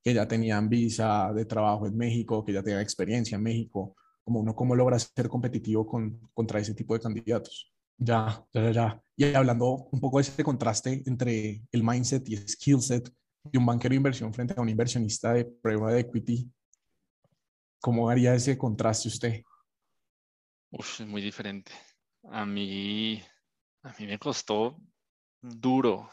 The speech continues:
Speaker 2: dejar el mindset de, de banking, porque uno, uno banquero es un advisor. Entonces, eso implica que uno no tiene, no tiene el pellejo puesto ahí.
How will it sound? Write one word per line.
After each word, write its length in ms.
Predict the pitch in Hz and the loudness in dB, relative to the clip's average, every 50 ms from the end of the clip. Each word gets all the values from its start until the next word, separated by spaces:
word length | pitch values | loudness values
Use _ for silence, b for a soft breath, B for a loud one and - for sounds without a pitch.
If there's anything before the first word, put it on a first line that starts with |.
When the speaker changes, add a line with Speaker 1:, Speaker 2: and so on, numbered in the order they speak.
| - | -14
Speaker 2:
dejar 300 | - 117 110 110 110 104 | -12 -10 -8 -6 -6 -6
el 100 | 104 107 | -4 -4
mindset 460 | 107 110 110 107 110 107 - 107 107 110 | -2 -2 -2 -2 -4 -4 -6 -6 -8 -6
de, 500 | - 110 104 98 95 95 92 92 110 - _ B B B B B B B B B B B B B B _ - | -6 -4 -4 -4 -4 -6 -8 -12 -16 -20 _ B B B B B B B B B B B B B B _ -6
de 100 | 104 101 | -2 0
banking, 340 | 101 107 110 110 - 110 107 | 2 2 0 0 -4 -6 -6
porque 220 | 110 107 - - | -6 -6 -4 -4
uno, 320 | 110 107 117 123 131 143 - - _ | -2 0 0 -2 -2 -6 -10 -14 _
uno 120 | - 135 127 | -6 -2 -2
banquero 280 | 139 139 - - 117 110 | -2 -2 -2 -4 -4 -4
es 80 | - | -4
un 80 | 120 123 | -2 -2
advisor. 580 | 127 117 110 117 113 117 - - - - - - _ _ _ _ _ _ _ _ _ b b b b b b b b b _ | -2 0 0 2 2 2 0 -2 -6 -10 -12 -16 _ _ _ _ _ _ _ _ _ b b b b b b b b b _
Entonces, 520 | _ _ - 101 104 - - - - - _ _ _ _ _ _ _ _ _ _ _ _ _ _ _ _ _ _ _ _ _ _ _ _ _ _ _ _ | _ _ -10 -8 -8 -8 -12 -14 -14 -16 _ _ _ _ _ _ _ _ _ _ _ _ _ _ _ _ _ _ _ _ _ _ _ _ _ _ _ _
eso 260 | - - 127 - - 123 | -12 -10 -8 -8 -6 -8
implica 400 | 113 - - 131 135 - 135 131 | -8 -4 -2 0 0 0 0 -2
que 120 | - - | -2 -4
uno 180 | 117 107 104 104 | -2 -2 -2 0
no 180 | 110 113 113 | 0 -2 -4
tiene, 880 | - - 120 117 117 117 113 117 117 117 117 117 117 117 113 113 113 113 b b _ _ _ | -4 -4 -2 -2 0 0 0 -2 -2 0 -2 -2 -2 -2 -4 -4 -8 -12 b b _ _ _
no 160 | 123 113 110 | -12 -12 -12
tiene 240 | - - 113 110 110 | -10 -8 -4 -2 -2
el 100 | 117 113 | -2 -2
pellejo 640 | - 113 104 98 101 98 101 - - 110 110 113 110 110 113 - _ _ _ _ _ _ _ | -2 -4 -2 -2 -2 -2 -2 -2 -4 -6 -6 -6 -10 -14 -18 -20 _ _ _ _ _ _ _
puesto 380 | - 107 110 104 - - - | -4 -4 -4 -4 -4 -4 -2
ahí. 400 | 104 104 107 117 117 104 101 - | 0 0 2 0 0 -2 -4 -10